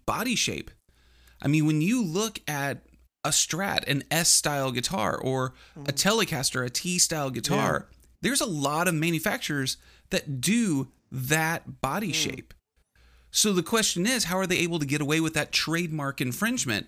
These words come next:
Speaker 1: And the fact is, is a lot of the issues comes with they didn't file the lawsuit fast enough.
Speaker 2: Yeah.
Speaker 1: You know, a current one that's out is Gibson versus Dean, because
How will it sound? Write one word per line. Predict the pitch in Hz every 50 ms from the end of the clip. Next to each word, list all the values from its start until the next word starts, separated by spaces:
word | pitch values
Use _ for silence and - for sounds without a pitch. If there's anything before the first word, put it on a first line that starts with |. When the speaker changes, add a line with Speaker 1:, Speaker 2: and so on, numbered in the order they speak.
| - -
Speaker 1:
And | 151 151 151 151
the | 139 135
fact | - - 220 254 233 - 165
is, | 208 277 285 247 185 147
is | 139 131 - - - - - - - - -
a | -
lot | 139 143 139 135 143 165 185 214
of | 190 160
the | 160 135 117
issues | 160 185 - - 233 240 262 269 - - - - - - - - _ -
comes | 180 190 208 202 165 180
with | 185 180 175 - -
they | 143 147 156 147
didn't | 127 151 185 214 214 -
file | - - 165 160 170 185 185
the | 160 147 127
lawsuit | 123 131 135 147 135 - - 165 139 123 -
fast | - - - - 170 165 202 214 - - -
enough. | 131 120 113 85 - - - - - - _ _ _ -
Speaker 2:
Yeah. | 147 135 135 135 135 131 131 131 131 127 117 - _ _ _ _ _ _
Speaker 1:
You | 143 143
know, | 151 160 180 185
a | 147 131 123 127 139
current | - - 202 262 269 214
one | 175 156 143
that's | 139 131 120 -
out | 117 110 117 123 135 - -
is | 139 131 123 120
Gibson | 120 120 - 170 202 - - - 151 131 131 131 135 131 - _ _ _
versus | 135 135 143 151 151 - - 143 135 131 131 127
Dean, | 127 127 131 156 190 214 190 139 104 80 101 123 - - - - - _
because | - 156 147 - 170 156 147 143 143 135 131 135 135 131 131